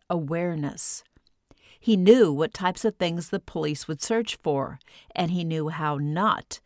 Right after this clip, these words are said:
to leave this evidence. A police officer would have evidence awareness, so the lack of fibers, fingerprints, and D N A pointed toward a policeman.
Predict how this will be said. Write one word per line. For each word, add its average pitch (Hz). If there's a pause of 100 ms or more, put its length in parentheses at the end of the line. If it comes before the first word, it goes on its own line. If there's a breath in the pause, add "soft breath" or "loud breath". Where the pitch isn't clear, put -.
(160)
to 175
leave 147
this 147
evidence. - (540 soft breath)
A -
police 254
officer 151
would 156
have 170 (100)
evidence 143
awareness, 156 (340 loud breath)
so 226
the 170
lack 165
of 170 (100)
fibers, 175
fingerprints, 180
and 170
D 170
N 165
A 175 (380 loud breath)
pointed 240
toward 165 (100)
a 170
policeman. 175